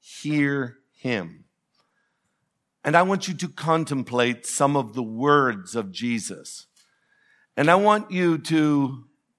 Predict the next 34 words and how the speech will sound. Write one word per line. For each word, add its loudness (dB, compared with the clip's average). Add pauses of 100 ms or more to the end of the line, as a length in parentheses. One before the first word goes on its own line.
(140)
conclude, 0 (120)
along 2
with -2
these -2 (140)
officers 0
who -4
were -2
supposed -2
to -6
have 0
arrested 0
him, -8 (1000)
that -2
no 4
one -4 (560)
ever 0
spoke -4
like -4
this -10
man. -10 (540)
Uh, 0
see 0
if -4
you -4
can -2
come 0
to -4
that 0
same -2
conclusion. -6 (1120)
What 2
did -2
he 0
say? 2